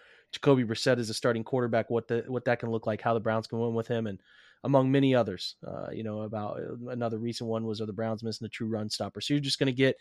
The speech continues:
if you love X and O coverage, which is what I try to provide for you, I think some, s-, you know, so adding to that coverage, there should be more of this stuff in Cleveland. So I'm pumped that Lance is doing it,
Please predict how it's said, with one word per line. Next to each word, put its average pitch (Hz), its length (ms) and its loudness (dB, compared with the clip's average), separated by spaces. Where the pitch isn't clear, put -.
if 127 80 -2
you 170 120 6
love 165 220 12
X 156 200 8
and 147 100 6
O 139 80 8
coverage, 143 420 6
which 131 160 -2
is 120 80 -4
what 123 100 2
I 120 120 8
try 131 160 2
to 120 80 4
provide 120 400 4
for 131 100 -6
you, 127 240 4
I 113 60 0
think 123 200 -2
some, 117 100 -8
s-, 120 280 0
you 123 120 -4
know, 110 100 0
so 123 400 -6
adding 131 360 4
to 151 200 0
that 135 240 6
coverage, 135 380 2
there 117 100 -2
should 117 160 -6
be 117 80 -2
more 120 260 2
of 117 80 0
this 110 140 -2
stuff 117 240 0
in 110 80 -4
Cleveland. 117 400 -4
So 113 100 -4
I'm 107 80 -4
pumped 120 240 -2
that 95 100 -6
Lance 113 280 -6
is 107 80 -6
doing 151 260 4
it, 147 160 4